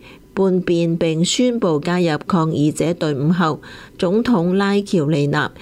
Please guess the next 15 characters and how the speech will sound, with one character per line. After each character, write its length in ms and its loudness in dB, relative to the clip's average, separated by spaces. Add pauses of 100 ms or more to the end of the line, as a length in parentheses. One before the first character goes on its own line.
(200)
已 120 2
經 220 0
喺 100 2
禮 140 2
拜 160 0
日 120 2
離 300 0
開 220 2
該 200 -2
國。 280 -2 (400)
路 160 0
透 160 2
社 180 -2
引 300 0
述 140 0